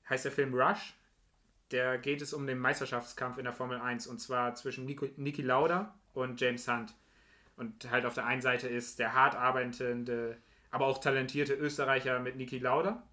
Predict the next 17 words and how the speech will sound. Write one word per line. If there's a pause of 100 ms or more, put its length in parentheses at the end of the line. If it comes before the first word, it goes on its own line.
(360)
Und
dann
gibt's
den
Sunny
Boy, (560)
der
gerne
feiert,
aber
auch
wirklich
ein
guter
Fahrer
ist
und